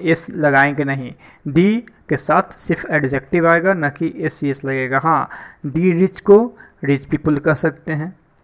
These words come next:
the poor को पुअर पीपल कह सकते हैं। हालांकि singular दर्शाने के लिए अर्थात एएन लगाने के लिए उस adjective के बाद किसी noun का प्रयोग करना होगा।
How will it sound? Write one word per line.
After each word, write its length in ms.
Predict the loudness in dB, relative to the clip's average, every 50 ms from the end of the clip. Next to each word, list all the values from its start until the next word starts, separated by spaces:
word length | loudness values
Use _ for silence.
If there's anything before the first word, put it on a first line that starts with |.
| -20 -20 -20 -20 _ _ _ _ -2
the 140 | 0 0 0
poor 380 | 0 0 2 6 6 6 6
को 280 | 6 6 4 4 4 2
पुअर 500 | -4 -10 _ _ _ -2 0 2 2 2
पीपल 320 | 0 -2 -4 -4 -6 -6
कह 220 | -4 -2 -2 -2 0
सकते 360 | 0 -2 -2 -2 -6 -8 -8
हैं। 280 | -6 -6 -8 -10 -14 -16 _ _ _ _ _ _ _ _ _ _ _ _ _ _ _ _ _ _ _ _ _ -12
हालांकि 480 | -12 -6 -2 -2 0 0 0 -2 -2 -4
singular 520 | -4 -4 -4 -4 -2 2 4 4 4 6
दर्शाने 540 | 6 4 4 2 2 0 0 0 -2 -4 -6
के 180 | -6 -4 -4
लिए 420 | -4 -2 -2 -2 -2 -2 -2 -4 -6 -10 -14 -20 -20 _ -6 -4
अर्थात 480 | -4 -4 -2 0 0 0 0 -2 -4 -10 _ 0
एएन 320 | 2 2 2 4 2 2 4
लगाने 480 | 4 4 6 6 4 4 2 0 -4
के 160 | -4 -4 -4 -4
लिए 380 | -2 -2 0 -2 -2 -2 -4 -6 -10 -18 -18 _ 0
उस 200 | 0 0 0 0
adjective 640 | 0 2 2 2 2 0 -2 -2 -2 -6 -6 -6 -4 -4
के 80 | -4
बाद 440 | -2 2 2 4 4 4 2 0 -4 -10 -14 -20 _ _ -6
किसी 240 | -6 -4 -4 -4 -2
noun 340 | 0 2 2 2 0 0
का 120 | -2 -2 -2
प्रयोग 400 | 0 0 0 2 0 -2 -2 -2
करना 220 | -2 0 0 0
होगा। 380 | -2 -2 -2 -2 -2 -4 -4